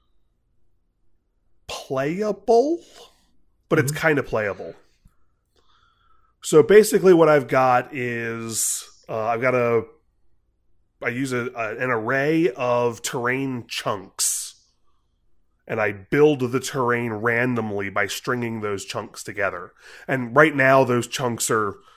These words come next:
Speaker 1: elongated rectangle, little, like, rectangle barrel sitting on top of the thing that you have to jump over.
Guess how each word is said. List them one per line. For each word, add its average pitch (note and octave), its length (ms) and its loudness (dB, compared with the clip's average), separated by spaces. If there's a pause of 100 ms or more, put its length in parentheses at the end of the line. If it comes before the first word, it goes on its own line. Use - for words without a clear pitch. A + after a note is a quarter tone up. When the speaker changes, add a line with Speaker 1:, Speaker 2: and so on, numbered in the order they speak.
(680)
Speaker 1:
elongated B2 760 2
rectangle, A2+ 1000 -2 (200)
little, A2 840 -2 (300)
like, G#2 280 -4
rectangle G#2+ 560 -2
barrel G#2 640 -2
sitting G2+ 400 -8
on G2 160 -6
top G2+ 260 -4
of G2 80 -10
the G2 80 -8
thing G2 300 -6
that G#2 80 -14
you G#2+ 60 -12
have G2 100 -18
to G#2 60 -20
jump F#2+ 260 -8
over. F2+ 360 -10